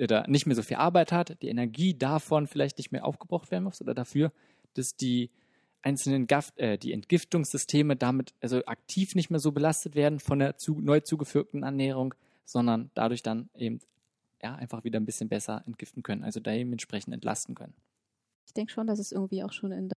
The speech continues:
Speaker 2: Revo-, äh, Evolution bei uns schon liegt, dass wir, unser Körper schon darauf aus ist, im Mangel besser leben zu können als im Überfluss.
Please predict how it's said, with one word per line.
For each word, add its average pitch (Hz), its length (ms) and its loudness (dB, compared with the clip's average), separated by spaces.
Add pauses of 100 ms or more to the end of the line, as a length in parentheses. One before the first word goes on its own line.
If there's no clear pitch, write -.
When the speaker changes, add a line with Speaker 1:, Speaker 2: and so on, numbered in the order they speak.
(140)
Speaker 2:
Revo-, 190 320 -4
äh, 190 220 -2
Evolution 196 840 2
bei 196 160 -2
uns 185 320 -4
schon 196 160 -2
liegt, 190 240 -4
dass 190 240 0 (340)
wir, 220 640 6
unser 196 220 2
Körper 214 420 4
schon 202 240 -2
darauf 196 260 -2
aus 196 280 -2
ist, 202 180 2
im 196 340 -2
Mangel 226 720 4 (560)
besser 214 340 6
leben 208 260 4
zu - 120 -6
können 220 260 2
als - 220 -2
im 196 140 4
Überfluss. 180 720 4